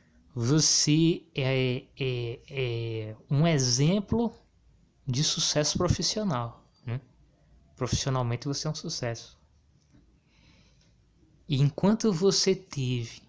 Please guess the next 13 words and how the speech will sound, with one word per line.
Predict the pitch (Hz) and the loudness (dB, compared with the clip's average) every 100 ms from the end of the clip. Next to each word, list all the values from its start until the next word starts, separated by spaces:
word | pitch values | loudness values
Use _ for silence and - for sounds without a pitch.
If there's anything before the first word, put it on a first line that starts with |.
| - - | -20 0
problema | - 143 147 123 120 120 117 110 - _ _ _ _ _ _ _ _ _ _ _ | 2 4 2 0 -2 -4 -6 -10 -18 _ _ _ _ _ _ _ _ _ _ _
na | 123 | -6
parte | 120 - 139 - 139 | -4 -4 -4 -4 -6
de, | 127 127 - - _ _ _ _ _ _ - | -6 -6 -8 -18 _ _ _ _ _ _ -8
de | 127 131 | -4 -2
amizade, | 135 127 110 120 151 160 131 - _ _ _ _ - | 0 -2 -2 -4 0 0 -2 -8 _ _ _ _ -8
né? | 117 - _ _ _ _ _ _ _ _ _ - | -8 -8 _ _ _ _ _ _ _ _ _ -10
E, | 127 120 - | -8 -8 -8
e | 127 | -6
na | 123 120 | -4 -4
parte | - 123 120 127 | -6 -8 -8 -8
de, | 117 117 117 117 _ _ _ _ _ _ _ _ _ _ _ _ _ _ _ _ _ _ _ _ _ _ _ _ _ _ _ _ _ | -6 -4 -6 -10 _ _ _ _ _ _ _ _ _ _ _ _ _ _ _ _ _ _ _ _ _ _ _ _ _ _ _ _ _
do, | 143 113 113 - - - | -10 -4 0 2 2 0